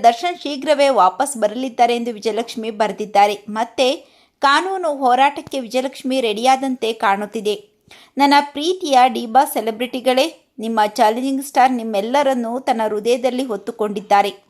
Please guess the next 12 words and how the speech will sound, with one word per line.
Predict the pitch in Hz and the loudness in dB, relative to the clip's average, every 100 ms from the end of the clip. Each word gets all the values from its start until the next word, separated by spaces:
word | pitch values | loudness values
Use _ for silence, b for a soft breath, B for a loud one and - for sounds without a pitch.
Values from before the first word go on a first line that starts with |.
| _ B B B | _ B B B
ಅವರು | 262 269 285 | 4 4 4
ನಿಮ್ಮೊಂದಿಗೆ | 277 269 254 285 330 277 277 | 2 0 0 0 -4 -2 -2
ನೇರವಾಗಿ | 247 247 285 277 277 254 | 0 2 2 2 0 -2
ಸಂಪರ್ಕ | 269 220 247 262 262 | -4 -4 -4 -4 -4
ಮಾಡಲು | 240 220 247 254 254 311 b b b b | 0 0 0 0 -2 -4 b b b b
ಹಿಂತಿರುಗುವವರೆಗೆ | 269 294 - 359 339 311 294 247 294 294 294 | 0 0 2 0 2 4 2 2 -4 0 0
ನಾನು | 262 220 269 277 | 2 0 0 2
ಅವರ | 262 233 240 | 0 0 -4
ಸೋಷಿಯಲ್ | - 233 240 320 285 | 0 -2 -2 -4 -4
ಮೀಡಿಯಾವನ್ನ | 269 247 233 254 262 | -4 -2 -4 0 0
ನಿರ್ವಹಿಸುತ್ತೇನೆ. | 233 208 208 247 254 214 214 208 | 0 -4 -4 -4 -6 -4 -2 -2
ಅವರ | - - 214 | -8 -6 0